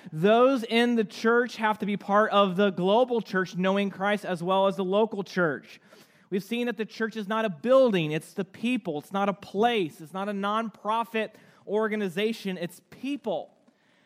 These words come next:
It's a community of true believers. And we've seen that in all things, the church must be centered on the gospel,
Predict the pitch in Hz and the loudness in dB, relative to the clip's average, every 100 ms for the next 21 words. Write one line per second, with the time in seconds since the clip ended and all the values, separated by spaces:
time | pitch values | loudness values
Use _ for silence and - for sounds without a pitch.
0 | _ 180 196 - 208 190 185 214 262 285 | _ -2 -2 0 2 4 2 2 2 2
1 | 277 220 180 170 - - 196 196 190 226 | 4 4 4 0 -2 -6 -4 -2 0 2
2 | 269 185 110 139 - - _ _ _ _ | 2 0 -4 -12 -20 -20 _ _ _ _
3 | _ - 202 233 208 - 254 285 277 226 | _ -4 2 2 2 0 0 0 -2 -4
4 | 202 196 180 226 269 277 214 240 247 240 | -4 -6 0 2 2 0 -6 -4 -2 -2
5 | 170 185 175 - - 247 254 - 185 185 | -4 -8 -10 -16 -6 -4 -4 -10 -8 -2
6 | 233 240 - 196 - - 226 233 226 196 | -2 -4 -10 -10 -10 -6 -4 -2 -2 -2
7 | 208 208 196 196 202 202 - 190 151 98 | -2 -2 -2 0 0 -2 -6 -6 -6 -8